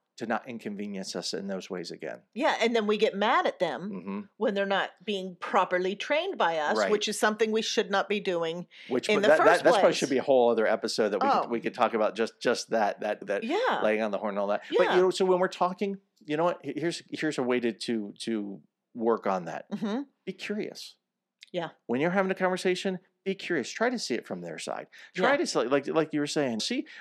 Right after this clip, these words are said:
Speaker 1: okay, where are you coming from? A-, and try not to defend yourself.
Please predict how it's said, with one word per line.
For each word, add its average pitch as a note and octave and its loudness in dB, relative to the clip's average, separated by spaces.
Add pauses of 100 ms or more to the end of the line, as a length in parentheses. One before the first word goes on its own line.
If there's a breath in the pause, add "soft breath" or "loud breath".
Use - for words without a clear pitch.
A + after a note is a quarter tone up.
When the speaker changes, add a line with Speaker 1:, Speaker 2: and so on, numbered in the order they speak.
Speaker 1:
okay, F#3 0
where E3 -2
are C#4 -2
you F4 0
coming G3 -4
from? F2+ -4
A-, C3 -2
and F3 0
try A#3 -4
not G#3+ -4
to G#3 -2
defend F#3+ -2
yourself. E3+ -2